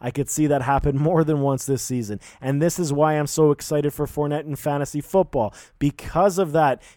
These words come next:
newly offensive, high-octane power that's gonna get them in the red zone frequently, and then, you know, they're gonna just pound the ball in with Fournette if they have to,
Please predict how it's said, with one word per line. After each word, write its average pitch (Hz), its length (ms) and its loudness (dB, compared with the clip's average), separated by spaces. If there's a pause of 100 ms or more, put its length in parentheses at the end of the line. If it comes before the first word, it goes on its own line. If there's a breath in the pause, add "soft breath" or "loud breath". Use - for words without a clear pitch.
newly 180 680 4
offensive, 160 640 -2
high-octane 160 880 -2
power 135 600 0 (220 soft breath)
that's 123 220 -2
gonna 151 180 0
get 143 240 -2
them 170 120 0
in 165 80 2
the 156 100 2
red 139 240 2
zone 135 340 0 (180)
frequently, 127 1000 -2 (280 soft breath)
and 139 180 -2
then, 127 400 -2
you 131 100 -6
know, 117 280 -2
they're 127 120 -2
gonna 123 200 -2
just 110 180 -8
pound 127 260 -2
the 117 60 -2
ball 113 300 2
in 110 120 -4
with 107 180 -6
Fournette 107 360 -6
if 104 140 -8
they 107 100 -6
have 101 240 -8
to, 107 160 -6